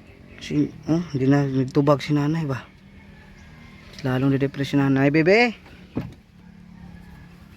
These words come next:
Nay! Nay, bebe!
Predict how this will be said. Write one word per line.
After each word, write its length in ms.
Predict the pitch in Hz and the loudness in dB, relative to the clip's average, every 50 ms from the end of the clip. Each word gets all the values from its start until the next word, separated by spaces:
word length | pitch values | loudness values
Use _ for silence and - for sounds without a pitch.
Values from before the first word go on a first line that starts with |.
| - - 139 | -8 -2 0
Nay! 320 | 147 175 175 160 131 - - - - - - - - - - - - - - _ - - - - - - - - - - - - - - - - - - - - - - - - - - - 131 | 2 4 4 2 0 -2 -8 -20 -20 -20 -20 -20 -20 -20 -20 -20 -20 -20 -20 _ -20 -20 -20 -20 -20 -20 -20 -20 -20 -20 -20 -18 -18 -18 -18 -18 -20 -20 -20 -20 -20 -20 -20 -20 -20 -14 -12 -10
Nay, 80 | 127 | -6
bebe! 480 | 123 139 135 151 165 180 180 160 131 | -4 -2 0 2 2 2 2 0 -2